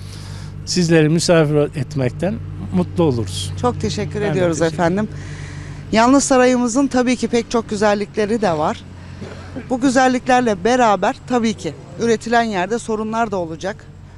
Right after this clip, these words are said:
Speaker 2: Öğretmenim çok güzel söyledi. Tatlı tatlı.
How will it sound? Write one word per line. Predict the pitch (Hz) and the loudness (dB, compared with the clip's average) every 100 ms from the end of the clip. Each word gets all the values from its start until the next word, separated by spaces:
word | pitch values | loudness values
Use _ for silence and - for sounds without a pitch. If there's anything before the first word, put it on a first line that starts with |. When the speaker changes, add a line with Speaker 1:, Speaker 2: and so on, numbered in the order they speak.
| - | -8
Speaker 2:
Öğretmenim | 202 233 277 277 254 196 | 0 0 0 -2 -4 -4
çok | - 214 - | -8 -8 -6
güzel | 208 233 | 0 0
söyledi. | - 190 170 160 160 247 - - - - | -2 -6 -6 -8 -8 -10 -14 -20 -20 -10
Tatlı | - 269 - 294 | -4 -2 0 0
tatlı. | 226 185 - | 0 0 -4